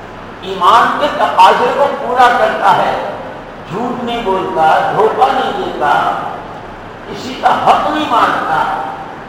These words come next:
پڑوسیوں پڑوسیوں کا حق ادا کرتا ہے، ماں باپ کا حق ادا کرتا ہے، بچوں کا حق ادا کرتا ہے، مسجد میں آتا ہے تو مسجد کا حق ہے،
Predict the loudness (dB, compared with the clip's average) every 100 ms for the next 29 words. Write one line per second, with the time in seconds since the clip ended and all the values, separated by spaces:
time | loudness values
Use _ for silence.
0 | -16 -16 -4 2 2 2 0 0 0 0
1 | 0 0 0 2 2 2 2 2 2 2
2 | 0 -2 -2 2 2 2 2 2 4 4
3 | 4 2 2 2 2 2 0 -2 0 2
4 | 2 2 -2 -4 -4 -4 -2 -2 0 0
5 | 0 -2 0 0 -2 -6 -4 -2 -2 -4
6 | -8 -12 -14 -14 -14 -14 -4 -2 -2 -6
7 | -4 0 0 2 4 4 4 0 0 -2
8 | -4 -8 -2 0 2 0 -2 -4 -6